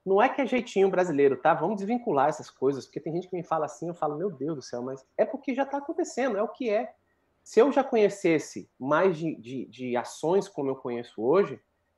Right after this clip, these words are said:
na, na época de dois mil e oito, tava todo mundo desesperado, morrendo. "Ai, meu Deus, perdi." Se eu, se eu falar aqui de perca de um M, de um milhão na bolsa nesse exato momento, o pessoal vai,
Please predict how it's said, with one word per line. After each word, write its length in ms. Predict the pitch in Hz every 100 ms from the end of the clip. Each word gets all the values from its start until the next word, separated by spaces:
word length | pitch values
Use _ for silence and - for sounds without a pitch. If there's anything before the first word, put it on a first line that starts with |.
| _ -
na, 360 | 143 - 143
na 140 | 139 143
época 200 | 151 131
de 80 |
dois 220 | 135 139 135
mil 120 | 131
e 40 |
oito, 380 | 127 202 233 107 -
tava 140 | 127
todo 180 | 131 208
mundo 100 | 208
desesperado, 520 | 185 175 180 143 147 147
morrendo. 640 | 180 180 139 165 143 131 - - -
"Ai, 240 | 220 233
meu 160 | 220 214
Deus, 380 | 175 202 196 185
perdi." 540 | 202 165 135 190 196 - _ _
Se 340 | _ - - 196
eu, 160 | 180
se 120 | 165 233
eu 60 |
falar 340 | - 233 214 208
aqui 300 | 202 196 180
de 100 | 180
perca 400 | - 180 175 147
de 240 | 131 175
um 160 | 240 190
M, 400 | 185 175 117 -
de 180 | - 170
um 140 | 220
milhão 520 | 233 202 151 151 165
na 140 | 147 131
bolsa 360 | 117 131 139
nesse 240 | 131 143 135
exato 360 | 120 156 240
momento, 400 | 180 131 135 208
o 60 | 214
pessoal 260 | 196 - 226
vai, 160 | 302